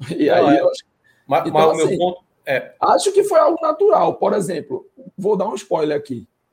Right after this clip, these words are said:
Speaker 1: Não foi a recuada que lá no, no Ceará, eu vou falar que eu acho
Speaker 2: Sim,
Speaker 1: que
Speaker 2: é.
Speaker 1: Guto chamou o time pra recuar.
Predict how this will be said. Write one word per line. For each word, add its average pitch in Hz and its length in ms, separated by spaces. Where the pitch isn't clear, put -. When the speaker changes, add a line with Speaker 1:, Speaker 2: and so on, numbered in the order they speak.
Speaker 1:
Não 269 220
foi 220 520
a 196 80
recuada 180 680
que 190 160
lá 170 260
no, 302 80
no 190 100
Ceará, 165 680
eu 160 120
vou 170 120
falar 156 360
que - 140
eu 147 100
acho 151 200
Speaker 2:
Sim, 135 60
Speaker 1:
que 180 140
Speaker 2:
é. - 100
Speaker 1:
Guto - 280
chamou 175 380
o 147 40
time 113 380
pra - 140
recuar. 107 440